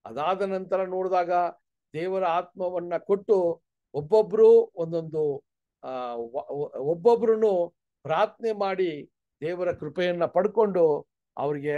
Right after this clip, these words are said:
ಆ ಬಲಶಕ್ತಿಯನ್ನ ಹೊಂದಿದವರು ಸಭೆಗೆ ಒಂದು ಮಾದರಿಯಾಗಿದ್ದು ಅವ್ರಿಗೆ ಅನೇಕ ವಿಷಯಗಳಲ್ಲಿ ಅವರ ಜೊತೆ ಇದ್ರು ಅಂತ ಕೂಡ ನೋಡ್ತೀವಿ.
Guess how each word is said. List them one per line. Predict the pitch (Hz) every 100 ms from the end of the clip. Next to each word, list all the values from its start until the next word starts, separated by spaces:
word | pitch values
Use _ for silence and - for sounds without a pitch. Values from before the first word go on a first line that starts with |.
| -
ಆ | 135 143 139
ಬಲಶಕ್ತಿಯನ್ನ | 120 160 170 196 - 196 208 208 196
ಹೊಂದಿದವರು | 156 170 175 165 156 156 143 123 _ _ -
ಸಭೆಗೆ | 139 131 165 151 143 135 - _ _ 131
ಒಂದು | 139 135 127 120 - _ _ _ _ _ _ _ 117
ಮಾದರಿಯಾಗಿದ್ದು | 156 208 214 208 185 165 147 165 156 135 - _ -
ಅವ್ರಿಗೆ | 127 139 131
ಅನೇಕ | 127 165 208 208
ವಿಷಯಗಳಲ್ಲಿ | 180 165 180 160 156 147 143 131 - _ _ -
ಅವರ | 139 135
ಜೊತೆ | 127 131 151 139
ಇದ್ರು | 127 139 143
ಅಂತ | - 123 131
ಕೂಡ | - 185
ನೋಡ್ತೀವಿ. | 180 139 117 -